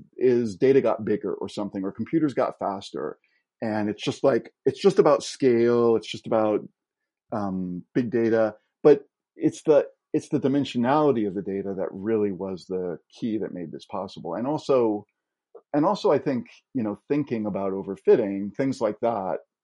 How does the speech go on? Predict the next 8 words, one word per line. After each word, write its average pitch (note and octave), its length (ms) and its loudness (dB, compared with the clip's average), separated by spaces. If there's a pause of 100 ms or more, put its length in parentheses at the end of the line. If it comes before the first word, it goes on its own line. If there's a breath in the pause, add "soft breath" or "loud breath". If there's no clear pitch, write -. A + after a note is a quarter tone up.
(220)
that F#2+ 200 -2 (220)
made A2 240 -4
it G2+ 100 -4
possible F#2+ 440 -10
to F#2+ 80 -14
have F#2 220 -12
meaningful, G2 680 -8 (840)
um, E2+ 280 -12